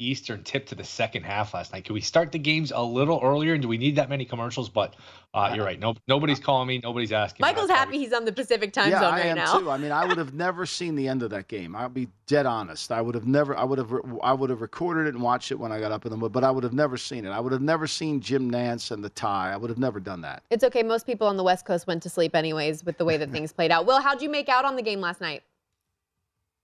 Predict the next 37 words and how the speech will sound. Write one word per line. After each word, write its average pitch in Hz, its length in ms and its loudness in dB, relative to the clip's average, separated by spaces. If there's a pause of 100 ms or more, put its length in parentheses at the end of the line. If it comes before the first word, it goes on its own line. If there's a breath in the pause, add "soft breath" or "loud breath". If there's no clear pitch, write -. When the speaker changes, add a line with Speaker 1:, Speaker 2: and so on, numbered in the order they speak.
(340)
Speaker 1:
I 151 40 4
did 208 160 6
well. 202 240 4
I 123 100 0
had 143 160 0
uconn. 160 460 0
I 151 60 -4
got 139 120 4
a 139 60 2
little, 139 360 0 (140)
little 143 180 0
tight 160 360 -2
there 185 180 4
when 147 140 2
it, 120 80 -6 (520)
uh, 120 220 4
got 120 220 0
cut - 180 0
to - 80 -12
five, 131 540 2
but 110 100 -4
it 107 80 -8
just, 135 220 -4
it 135 180 -2
never 120 380 0
felt - 400 -6
like 90 240 -6 (160)
San 107 180 -6
Diego 95 240 -4
State 95 320 -6
was 90 100 -10
gonna 98 140 -8
win 95 140 -8
the 95 80 -8
game. 98 200 -4
I 113 80 4
know 123 160 0